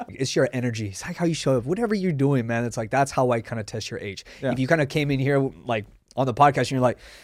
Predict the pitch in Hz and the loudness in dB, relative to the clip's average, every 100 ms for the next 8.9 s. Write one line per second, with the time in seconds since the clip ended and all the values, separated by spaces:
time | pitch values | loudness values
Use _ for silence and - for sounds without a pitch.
0 | - - _ _ - 73 73 131 123 147 | -20 -20 _ _ -18 -12 -8 -6 -6 -8
1 | - 82 78 139 135 135 - - 156 - | -8 -8 -6 -6 -6 -8 -10 -10 -8 -8
2 | 127 127 123 110 175 160 117 180 175 104 | -6 -4 -4 -6 -6 -6 -4 -2 0 -2
3 | 101 - - - 185 147 131 135 147 165 | -4 -10 -20 -2 2 4 6 4 6 4
4 | - 160 185 - - - - - - - | 4 4 2 0 -4 -14 -14 -14 -16 -20
5 | - - 113 104 101 _ - 117 120 143 | -20 -16 -10 -10 -12 _ -10 -2 0 2
6 | 139 131 - 107 120 127 123 120 - 131 | 0 -2 -4 -4 0 2 0 -4 -8 -4
7 | 120 113 107 127 131 120 127 123 123 - | -2 -2 2 4 4 4 2 2 -2 -4
8 | _ _ - 120 135 131 123 120 113 | _ _ 0 2 2 0 0 0 -2